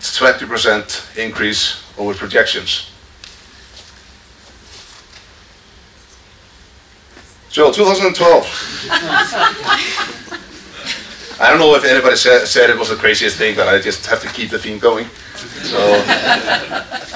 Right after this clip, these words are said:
I'll blame my uncle for that. <clears throat> In two thousand and twelve, we created a campaign that we call, uh, Iceland by Another Name,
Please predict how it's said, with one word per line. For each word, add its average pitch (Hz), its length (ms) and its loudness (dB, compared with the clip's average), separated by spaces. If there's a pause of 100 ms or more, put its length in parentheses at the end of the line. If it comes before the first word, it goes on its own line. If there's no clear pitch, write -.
(180)
I'll 107 220 2
blame 123 240 2
my 110 140 2
uncle 107 240 -4
for 101 120 -6
that. 101 200 2 (640)
<clears throat> - 1900 -14
In 127 120 0
two 175 120 2
thousand 180 240 4
and 156 100 0
twelve, 135 300 6
we 135 220 0
created 123 540 4 (1400)
a - 40 -16
campaign 127 480 2 (760)
that 110 100 -6
we 113 100 -4
call, 113 400 4
uh, 110 320 6
Iceland 110 300 2
by 104 120 4
Another 98 260 -2
Name, 131 320 2